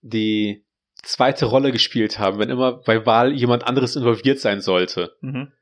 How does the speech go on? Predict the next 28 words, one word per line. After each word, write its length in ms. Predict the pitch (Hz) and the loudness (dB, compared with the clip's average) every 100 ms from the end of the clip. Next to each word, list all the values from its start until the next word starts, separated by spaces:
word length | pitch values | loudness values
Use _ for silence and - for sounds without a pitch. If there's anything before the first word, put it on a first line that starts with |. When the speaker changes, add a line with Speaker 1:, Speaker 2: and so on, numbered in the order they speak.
| _ _ - | _ _ -10
Speaker 1:
Und 100 | 117 | 0
dann 160 | 120 117 | 0 2
halt 140 | 127 | 0
immer 220 | 143 127 | 2 2
irgendwas 380 | 135 127 127 123 | 4 2 2 2
dazu 280 | 131 120 139 | 0 -2 -10
kam, 320 | - 123 123 | 0 0 2
dass 140 | 117 - | -2 -2
man 140 | 120 | 0
irgendwas 300 | 127 120 120 | 2 0 0
mit 140 | 123 | -4
einer 80 | 135 | -4
anderen 200 | 131 123 120 | -2 0 0
Person 360 | 117 123 139 | 0 4 4
machen 260 | 113 - 104 | 2 -2 -4
sollte. 460 | 101 101 - 131 | 0 0 2 0
Und 100 | 139 | 2
dann 140 | 117 117 | 0 0
ist 100 | 113 | -2
von 120 | 113 | -2
wegen 140 | 113 107 | -2 0
so, 100 | 101 | 4
"Ja, 380 | 101 107 107 - | 6 6 4 -4
Speaker 2:
<laughs> 720 | 160 - - - - - - | -10 -8 -10 -8 -8 -12 -6
Speaker 1:
würdest 300 | 117 120 - | 0 0 2
du 60 | 143 | 2
das 200 | 139 139 | 0 2
machen?" 440 | 139 131 135 135 | 2 0 -6 -14